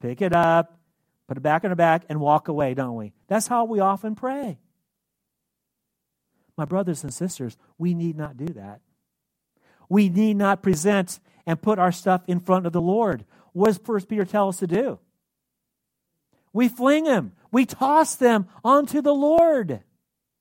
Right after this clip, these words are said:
And what does He do with us? He plays catch with us. We toss them onto the Lord. We toss our anxieties onto Him.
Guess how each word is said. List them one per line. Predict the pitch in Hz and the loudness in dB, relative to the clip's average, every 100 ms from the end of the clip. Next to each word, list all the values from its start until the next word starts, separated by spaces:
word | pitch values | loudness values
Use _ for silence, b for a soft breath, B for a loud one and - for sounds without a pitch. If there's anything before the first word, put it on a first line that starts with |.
| _ _ _ _ _ _ _ _ _ _ _ _ _ _ _ | _ _ _ _ _ _ _ _ _ _ _ _ _ _ _
And | 208 226 196 175 _ _ _ - | -2 -2 -2 -6 _ _ _ -4
what | 220 | -2
does | 214 | -2
He | |
do | 202 220 | -4 -2
with | 214 | 0
us? | 226 262 - - - _ _ _ _ _ _ _ _ _ - | 0 -2 -8 -14 -20 _ _ _ _ _ _ _ _ _ -4
He | 220 | -2
plays | 185 170 170 - | 0 -2 -4 -6
catch | 196 240 - | -8 -10 -10
with | 123 | -14
us. | 113 90 - _ _ _ _ _ _ _ _ _ _ | -12 -16 -18 _ _ _ _ _ _ _ _ _ _
We | 175 | -2
toss | 175 196 185 180 | 0 0 0 0
them | 190 | -2
onto | 175 170 175 | -2 -4 -4
the | 156 | -6
Lord. | 160 202 170 b b | -4 -4 -4 b b
We | 185 | -2
toss | 180 185 185 - | 0 0 -2 -2
our | 170 | -6
anxieties | 165 156 147 170 226 170 143 | -4 -4 -2 -2 -2 -4 -6
onto | 147 147 143 | -8 -8 -8
Him. | 143 220 147 92 | -8 -10 -10 -12